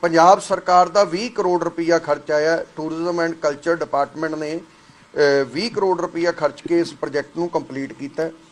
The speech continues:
ਇਸ ਪ੍ਰੋਜੈਕਟ ਦੇ ਵਿੱਚ ਪੰਜ ਗੈਲਰੀਆਂ ਨੇ, ਮੇਨ ਪੰਜ ਗੈਲਰੀਆਂ। ਜਿਹੜੀ ਪਹਿਲੀ ਗੱਲ,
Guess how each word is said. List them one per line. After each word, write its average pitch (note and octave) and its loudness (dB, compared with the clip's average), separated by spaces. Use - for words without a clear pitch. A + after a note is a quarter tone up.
ਇਸ G#3+ 8
ਪ੍ਰੋਜੈਕਟ F#3 2
ਦੇ A3+ 6
ਵਿੱਚ G#3 0
ਪੰਜ F#3+ 2
ਗੈਲਰੀਆਂ D#3 0
ਨੇ, G#2 -18
ਮੇਨ C#3+ -4
ਪੰਜ F3 2
ਗੈਲਰੀਆਂ। A2+ -6
ਜਿਹੜੀ G3 2
ਪਹਿਲੀ G3+ 0
ਗੱਲ, F#3+ 4